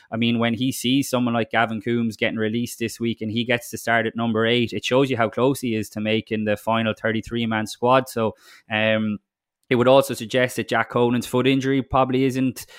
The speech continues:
um, that serious. We'll wait for, hopefully get an update off Andy Farrell in the press conference later today. Um, but with Caelan Doris on the bench, it's a huge opportunity, like you said, for Cian Prendergast to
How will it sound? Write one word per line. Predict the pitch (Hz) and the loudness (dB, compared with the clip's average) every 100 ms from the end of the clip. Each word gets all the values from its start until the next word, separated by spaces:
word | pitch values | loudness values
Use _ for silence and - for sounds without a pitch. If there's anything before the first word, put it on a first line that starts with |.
| - - | -14 -4
um, | 117 117 113 117 117 113 104 - | 0 2 2 2 0 -2 -4 0
that | 117 120 | 2 2
serious. | - 120 123 135 135 | -4 -2 0 0 0
We'll | 120 113 | 0 2
wait | 117 - | 2 0
for, | 113 101 | -6 -4
hopefully | 117 117 113 | -4 -4 -2
get | 113 110 | -2 0
an | |
update | 117 - 113 110 | -2 -4 -2 -2
off | 107 | 0
Andy | 110 113 107 | -2 -2 -2
Farrell | - 110 113 110 | 2 4 4 2
in | 104 107 | 0 -4
the | 104 | -4
press | 113 113 | -2 -2
conference | - 107 104 110 - | -4 -8 -6 -10 -4
later | 110 113 107 | -2 0 0
today. | - 113 120 120 - - - 110 | -2 0 2 0 -2 -18 -12 -2
Um, | 107 110 110 | 0 2 2
but | 107 | 0
with | 110 - | -2 0
Caelan | 120 120 113 | 0 2 2
Doris | 120 127 120 | 2 2 0
on | 113 113 | -2 -2
the | |
bench, | 107 127 123 - - | 0 0 0 -6 -8
it's | 113 - | -8 -4
a | 110 | -6
huge | - 135 151 131 | 0 2 2 2
opportunity, | 117 110 113 107 104 | -2 -2 -6 -4 -2
like | 104 | -2
you | - | -4
said, | - 107 | -4 -4
for | - - | -4 -10
Cian | 110 110 | -6 -4
Prendergast | 113 110 107 107 107 - | -2 -2 0 0 0 -2
to | 113 | -2